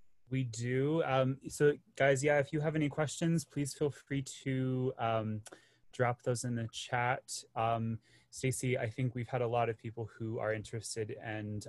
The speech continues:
um, in re-seeing your PowerPoint. So if it's okay, I think we're gonna send that out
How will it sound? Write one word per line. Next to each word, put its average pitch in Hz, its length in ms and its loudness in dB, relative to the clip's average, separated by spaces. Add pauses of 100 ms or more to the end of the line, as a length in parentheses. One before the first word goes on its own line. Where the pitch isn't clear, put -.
um, 101 440 -8 (800)
in 117 200 -2 (220)
re-seeing 131 460 0
your 117 100 -2
PowerPoint. 117 560 -4
So 110 300 -2
if - 200 -6
it's - 320 -8
okay, 110 340 -4
I 104 60 -2
think 104 160 -8
we're 113 100 -6
gonna 110 180 -4
send 107 260 -6
that 107 120 -4
out 107 300 -4